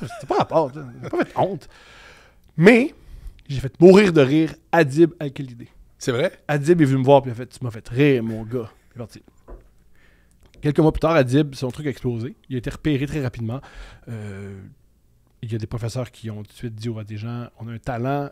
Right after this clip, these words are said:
Speaker 1: Adib Al-Khalidi, stand-up hors pair, il y a une vision, il y a, il y a une, il y a une voix, il y a tout. » Il y a eu des projets. Et je pense qu'il y a eu le vertige. Si Adib n'est
Speaker 2: Ah.
Speaker 1: pas d'accord avec ça, qui me remet en question, je pense qu'il y a eu le vertige, puis il s'est dit, Bon, mais moi, je suis un jeune de vingt et un ans,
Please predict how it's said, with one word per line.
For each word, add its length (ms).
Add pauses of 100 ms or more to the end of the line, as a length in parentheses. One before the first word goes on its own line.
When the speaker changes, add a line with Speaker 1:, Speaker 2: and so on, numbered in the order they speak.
Speaker 1:
Adib 200
Al-Khalidi, 640
stand-up 480
hors 280
pair, 440
il 60
y 40
a 20
une 120
vision, 760 (100)
il 80
y 20
a, 60 (340)
il 40
y 40
a 40
une, 220
il 40
y 20
a 40
une 80
voix, 360
il 60
y 40
a 20 (100)
tout. » 160 (1040)
Il 80
y 20
a 40
eu 40
des 80
projets. 320 (580)
Et 60
je 60
pense 180
qu'il 80
y 40
a 20
eu 40
le 40
vertige. 560
Si 340
Adib 200
n'est 60
Speaker 2:
Ah. 40
Speaker 1:
pas 80
d'accord 180
avec 160
ça, 320 (400)
qui 160
me 80
remet 140
en 60
question, 300
je 80
pense 120
qu'il 80
y 20
a 20
eu 20
le 60
vertige, 280
puis 100
il 40
s'est 160
dit, 120
Bon, 180
mais 100
moi, 120
je 60
suis 100
un 120
jeune 340
de 80
vingt 480
et 80
un 180
ans, 260